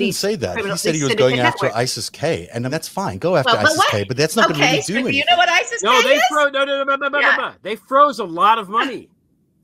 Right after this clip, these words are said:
Speaker 3: He said
Speaker 1: Yeah,
Speaker 3: that. This
Speaker 1: they
Speaker 3: is,
Speaker 1: did.
Speaker 3: nobody's talking about it. He, it was in one of the announcements. They
Speaker 2: They do.
Speaker 3: froze a
Speaker 1: He's,
Speaker 3: shit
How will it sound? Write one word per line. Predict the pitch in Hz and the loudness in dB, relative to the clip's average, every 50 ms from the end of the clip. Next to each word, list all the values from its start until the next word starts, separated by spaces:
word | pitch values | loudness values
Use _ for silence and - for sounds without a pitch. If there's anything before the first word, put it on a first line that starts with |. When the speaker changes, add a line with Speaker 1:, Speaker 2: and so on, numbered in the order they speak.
| - 214 | -14 -14
Speaker 3:
He | 220 | -14
said | - - 269 262 233 | -8 -6 -4 0 2
Speaker 1:
Yeah, | - | 4
Speaker 3:
that. | 311 330 - - | 4 4 4 4
This | - 311 | 2 0
Speaker 1:
they | - | 0
Speaker 3:
is, | 208 320 | 0 0
Speaker 1:
did. | - | 0
Speaker 3:
nobody's | 480 - - 302 269 - | 0 2 0 -2 -4 -8
talking | - - 285 294 294 - 330 240 | -4 0 2 2 2 0 -4 -8
about | 202 170 151 147 143 | -4 -2 -2 -2 -2
it. | 147 151 - _ _ _ _ _ | -4 -6 -8 _ _ _ _ _
He, | - 220 240 - | -10 -10 -8 -8
it | 214 208 | -8 -8
was | 214 202 170 | -6 -6 -4
in | 254 269 254 | -6 -6 -4
one | 254 254 254 | -4 -6 -6
of | 240 | -6
the | 262 254 | -6 -8
announcements. | 240 233 226 269 339 294 - - 240 202 - | -8 -6 -6 -8 -8 -10 -12 -16 -16 -12 -8
They | 147 147 - | -6 -6 -6
Speaker 2:
They | - | -6
do. | - - | -6 -4
Speaker 3:
froze | 190 220 254 | -2 0 2
a | - | 2
Speaker 1:
He's, | 359 370 285 | 0 0 -2
Speaker 3:
shit | - | -4